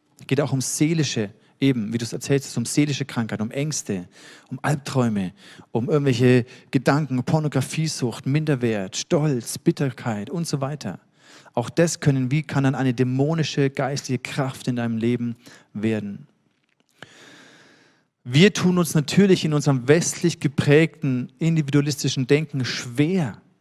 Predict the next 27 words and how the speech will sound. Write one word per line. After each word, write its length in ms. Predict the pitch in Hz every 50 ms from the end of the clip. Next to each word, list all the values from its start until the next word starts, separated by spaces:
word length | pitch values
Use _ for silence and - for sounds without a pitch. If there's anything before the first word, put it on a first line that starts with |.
| _ _
das 300 | - 143 - - - -
einzuordnen, 840 | - 131 151 165 156 - - 143 - 117 104 101 98 - - 95 98
weil 160 | 107 113 113
wir 80 | 127 -
immer 220 | - 147 - -
alles 280 | - 170 180 - - - _ _ _ _ _ - -
denken, 260 | 170 175 - 175 156
verstehen 460 | 160 151 - - - 180 190 196 202
zu 160 | - - 151
müssen. 400 | 120 113 104 - - - - - - _ _ _ _ _ _ _ _ _ _ - - - - - - - - - -
Aber 180 | 131 127 135
die 80 | 143 143
Geschichte 520 | 143 135 - - 214 233 - - - 139
zeigt, 400 | - - - 123 113 123 131 -
und 80 | 139 131
auch 140 | 127 123 - - - - -
an 120 | 151 131
vielen 400 | 123 - - - 185 196 185 170
anderen 360 | 156 123 151 175 175 165 143 -
Orten 340 | - 165 175 196 - 135
der 180 | 117 120 117 110
Welt, 460 | 123 160 202 175 123 98 - - - - _ - - - - _ _
ist 180 | - 131 - -
es 140 | 135 120 -
den 160 | 131 123 127
Menschen 320 | 131 139 156 - - 143
viel 480 | - - - - 170 180 196 190 185